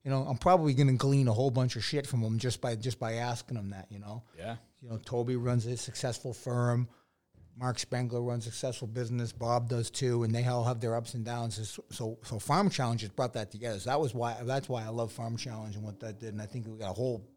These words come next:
Speaker 1: like, a bunch of guys on there that, that are great family guys. They're, they're, they're, they're great workers and entrepreneurs, you know?
Speaker 2: Yeah.
Speaker 1: Uh, so
Speaker 2: Yeah,
Speaker 1: learn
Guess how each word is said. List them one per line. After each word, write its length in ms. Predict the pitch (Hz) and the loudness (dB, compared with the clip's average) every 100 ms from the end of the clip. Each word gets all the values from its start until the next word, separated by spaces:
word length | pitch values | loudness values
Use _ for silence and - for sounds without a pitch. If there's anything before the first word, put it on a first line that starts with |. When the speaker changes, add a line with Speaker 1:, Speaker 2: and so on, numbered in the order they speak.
| _ _ _ | _ _ _
Speaker 1:
like, 140 | 92 92 | -16 -14
a 40 | |
bunch 420 | 95 - 143 143 - | -14 -2 0 0 -2
of 100 | 98 | -2
guys 380 | 117 123 127 | -2 0 -2
on 160 | 113 101 | -4 -4
there 220 | 104 104 | -6 -6
that, 160 | 104 98 - - _ _ | -6 -8 -12 -20 _ _
that 140 | 123 | -2
are 100 | 113 | -2
great 380 | 104 92 120 127 | -4 -2 -2 -2
family 400 | - 131 120 120 | -4 -2 -2 -2
guys. 580 | 113 113 113 117 - - _ _ _ _ _ | -2 -4 -6 -8 -8 -12 _ _ _ _ _
They're, 300 | 120 110 101 95 | -6 -4 -4 -8
they're, 220 | 110 98 92 | -6 -6 -6
they're, 180 | 110 101 95 - | -8 -8 -10 -20
they're 140 | 104 95 | -20 -14
great 300 | 139 139 127 | 0 0 2
workers 560 | 127 123 135 123 120 | 0 2 0 -2 -2
and 100 | 113 | -2
entrepreneurs, 880 | 117 123 120 120 110 107 107 - - 127 | -2 -2 -2 -2 -2 -2 -4 -8 -12 -12
you 80 | |
know? 60 | 104 87 | -6 -4
Speaker 2:
Yeah. 120 | 120 - - - _ | -4 -6 -20 -20 _
Speaker 1:
Uh, 280 | 104 101 98 | -14 -14 -16
so 320 | - 110 101 - _ 113 | -14 -14 -14 -18 _ 2
Speaker 2:
Yeah, 300 | 135 135 110 | 6 6 4
Speaker 1:
learn 260 | 117 110 | -2 -4